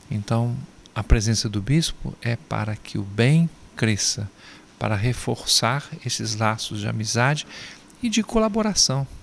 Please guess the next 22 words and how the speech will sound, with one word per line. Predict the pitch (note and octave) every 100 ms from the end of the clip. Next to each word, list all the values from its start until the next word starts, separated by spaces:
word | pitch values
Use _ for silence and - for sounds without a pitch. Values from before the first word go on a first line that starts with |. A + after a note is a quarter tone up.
| - -
Podemos | B2+ D#3+ D3+
fazer | C#3+ C#3+
muitas | C#3 G3+ G3 -
coisas | - C3+ A#2 G2+
juntos, | F#2+ F#2 F2+ - - - - - - - - - - - - - - - -
para | D3
o |
bem | B2 E3
da | F3
sociedade, | E3 D#3+ - F#3+ C3+ A#2+ G#2+ - -
para | B2
construir | G#2+ A#2+ B2 - A2+ C3 D3 - - - - -
exatamente | - G#2+ C#3 F#3 F3+ D3 C#3+ D#3 - - -
este | C3+ C3 -
ambiente | C3 A#2+ A#2 B2 - A#2+ A2+ - - - - -
de, | G#2+ G#2+ G#2+
de | G2+
bem | G#2 A#2 A#2
comum, | A#2+ G#2+ A2 A#2
de | A2+
respeito | G2 G#2+ - - A2 A#2 -
recíproco. | G#2+ G#2 - G2+ - G2+ - E3